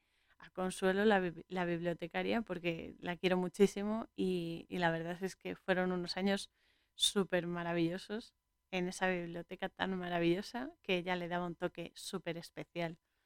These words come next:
Bueno, y lo sigue haciendo. Y desde aquí le mando un besazo enorme. Por eso aquí el bibliotecario es el guía de Richard. Richard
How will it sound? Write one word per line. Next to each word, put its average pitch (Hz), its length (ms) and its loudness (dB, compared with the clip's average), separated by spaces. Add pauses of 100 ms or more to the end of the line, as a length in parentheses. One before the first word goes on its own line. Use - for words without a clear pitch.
(280)
Bueno, 208 220 8
y 175 40 6
lo 170 100 2
sigue 180 240 0
haciendo. 180 380 0 (260)
Y 185 120 -6
desde 175 160 0
aquí 180 140 -2
le 180 60 2
mando 180 200 0
un 185 60 0
besazo 175 500 -4 (100)
enorme. 165 540 -8 (840)
Por 220 140 4
eso 226 260 4
aquí 202 420 0 (160)
el 202 220 6
bibliotecario 175 1120 0 (500)
es 202 240 4
el 180 180 2
guía 170 260 -2
de 185 120 -2
Richard. 269 500 0 (200)
Richard 190 500 -6